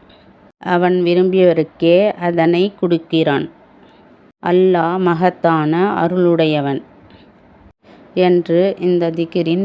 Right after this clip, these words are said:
பொருள். வெள்ளிக்கிழமை தொழுது முடித்துவிட்டு நாம் ஜும்மா சூரா ஓதி வந்தால் மிகவும் நல்லது. நாம் எல்லோரும் தினந்தோறும் இந்த வசனத்தை திக்ராக ஓதி வந்தாலும் மிகவும்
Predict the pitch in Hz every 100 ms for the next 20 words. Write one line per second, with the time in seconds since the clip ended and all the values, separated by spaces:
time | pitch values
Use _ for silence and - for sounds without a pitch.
0 | 196 156 151 147 - - - - - -
1 | - _ _ _ _ _ _ 190 185 196
2 | 202 190 165 156 156 165 190 185 180 185
3 | 190 165 156 165 156 147 - 160 180 208
4 | 180 165 165 196 170 175 175 190 196 -
5 | 170 160 170 185 180 180 185 165 151 147
6 | 185 196 170 165 175 190 214 208 170 156
7 | 156 156 147 - - - _ 214 190 185
8 | 175 185 180 185 196 180 185 180 180 175
9 | 165 190 202 180 175 175 165 - 180 156
10 | - 180 196 185 180 185 180 180 214 190
11 | 170 170 170 160 151 147 156 165 208 294
12 | - - - _ - 185 180 202 220